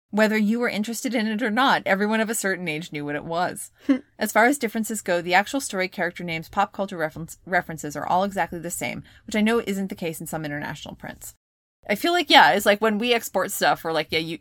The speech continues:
Speaker 1: you'll, you'll know what that is, right?" 'Cause everyone knows that. But if it's imported to the United States, right, like with Harry, Harry Potter, where
Speaker 2: Yeah.
Speaker 1: it's like, "Philosopher's Stone," no.
Speaker 2: Kids won't get that it's about magic.
Speaker 1: Yeah.
Speaker 2: Right.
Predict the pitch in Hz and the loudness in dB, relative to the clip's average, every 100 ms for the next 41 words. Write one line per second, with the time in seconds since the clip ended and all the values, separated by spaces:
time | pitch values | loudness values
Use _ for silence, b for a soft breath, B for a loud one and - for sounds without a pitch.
0 | - 190 185 180 214 170 143 143 143 - | -6 -4 -2 0 0 0 0 -2 -2 -6
1 | - 151 156 240 190 185 147 - 139 131 | -2 0 0 0 -2 -2 -4 -6 -6 -4
2 | 127 175 190 185 - 196 220 190 196 160 | -2 -2 -4 -4 -4 -2 0 0 0 -2
3 | 156 - 156 143 - 143 143 151 165 190 | -2 -2 -4 -4 -4 -4 -2 -6 -6 -2
4 | 160 - 202 160 156 170 - 311 269 262 | -2 0 -2 -2 0 0 0 2 6 8
5 | 262 240 233 185 156 170 202 - 156 - | 8 6 2 -2 2 2 2 -8 -10 -6
6 | 151 139 160 143 - 151 - 277 269 254 | -6 -6 -8 -8 -6 -6 0 0 0 -4
7 | 233 202 208 185 185 202 202 190 196 226 | -2 -2 0 -2 -4 -4 -2 -2 -2 -4
8 | 226 185 - 262 285 233 226 208 - | -4 -6 0 6 8 10 10 8 0